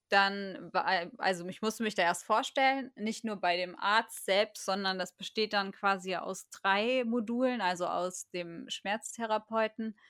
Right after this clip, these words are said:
aus Physiotherapie und aus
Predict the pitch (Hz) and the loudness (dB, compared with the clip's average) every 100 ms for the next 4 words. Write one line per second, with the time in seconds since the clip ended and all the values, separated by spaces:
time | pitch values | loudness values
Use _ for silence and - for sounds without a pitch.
0 | - _ - 190 - 233 226 226 226 196 | -20 _ -4 -4 -2 -2 0 0 0 2
1 | 196 - 214 214 208 208 - 190 202 202 | 2 0 -8 -4 -2 -2 -2 -4 -2 -4
2 | 208 202 - 175 180 180 185 185 185 - | -4 -6 -2 2 2 2 0 -2 -4 -8
3 | - | -10